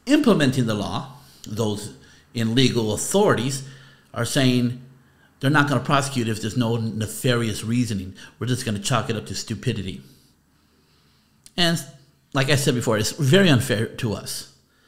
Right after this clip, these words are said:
as citizens, 'cause they wouldn't do that for us. And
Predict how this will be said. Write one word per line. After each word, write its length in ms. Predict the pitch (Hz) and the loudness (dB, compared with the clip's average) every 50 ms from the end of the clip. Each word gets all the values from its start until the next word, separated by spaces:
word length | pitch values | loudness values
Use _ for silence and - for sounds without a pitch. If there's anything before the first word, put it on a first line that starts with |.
| _ _ _ _ _ _ _ _ _ _ _ _ | _ _ _ _ _ _ _ _ _ _ _ _
as 680 | - 123 117 104 98 92 90 - - - - - - _ _ _ _ _ _ _ _ _ _ - - - _ _ _ _ | -6 -4 -4 -4 -4 -6 -8 -8 -8 -8 -8 -10 -16 _ _ _ _ _ _ _ _ _ _ -20 -20 -20 _ _ _ _
citizens, 520 | - - - 196 165 143 104 95 98 98 98 | -12 0 0 2 2 2 0 -2 -2 -4 -4
'cause 160 | - 143 127 | -2 0 0
they 120 | 120 120 | 2 2
wouldn't 260 | 120 135 156 147 127 127 | 2 2 2 2 4 4
do 80 | 127 | 4
that 160 | 110 98 - | 2 2 -2
for 120 | - - - | -6 -10 -10
us. 300 | - - - - - - _ _ _ _ _ _ _ _ _ _ _ _ _ _ _ _ _ _ _ _ _ _ _ _ _ _ _ _ _ _ - | -10 -12 -14 -16 -18 -20 _ _ _ _ _ _ _ _ _ _ _ _ _ _ _ _ _ _ _ _ _ _ _ _ _ _ _ _ _ _ -4
And 640 | 113 110 110 107 104 101 95 98 98 95 92 95 | -2 -2 0 -2 -2 0 0 0 0 0 -2 -6